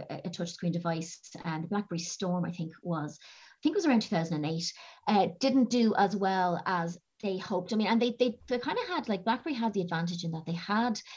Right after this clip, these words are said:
millions and millions of users. I think they peaked in terms of sales, or, or just over fifty-two million in two thousand eleven, and then things started to go downhill. And you can kind of see that the popularity of cheaper Android devices and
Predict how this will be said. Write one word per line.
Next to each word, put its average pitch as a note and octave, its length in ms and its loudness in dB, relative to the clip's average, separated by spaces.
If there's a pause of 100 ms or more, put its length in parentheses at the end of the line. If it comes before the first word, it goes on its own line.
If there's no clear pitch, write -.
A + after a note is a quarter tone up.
(160)
millions G#3 380 6
and F#3+ 100 0
millions E3 320 2
of D#3+ 80 -6
users. E3+ 320 0
I E3+ 80 -2
think A#3+ 260 -2 (100)
they G3+ 180 2 (180)
peaked - 480 -6 (380)
in A3 80 6
terms A3 320 2
of F3 80 -4
sales, B3 720 -2
or, G3 140 0 (120)
or F#3+ 240 -6 (160)
just G#3+ 200 0
over F#3+ 160 0
fifty-two G3 580 -2
million E3+ 320 2
in E3 80 2
two - 160 -6
thousand F3 300 0
eleven, E3 260 -2
and E3+ 160 -4
then G#3 180 2
things F#3 260 -4
started D#3+ 240 -6
to - 120 -6
go D#3 120 -4
downhill. D#3 500 -4 (360)
And F#3+ 140 2
you G3+ 80 2
can G#3+ 80 2
kind A#3+ 140 4
of B3 80 2
see G#3 160 2
that F3 160 2
the F3 80 -4
popularity F3+ 680 -2
of D#3+ 300 -2
cheaper F3 380 -2
Android E3 380 -2
devices E3+ 520 -2
and E3+ 280 -2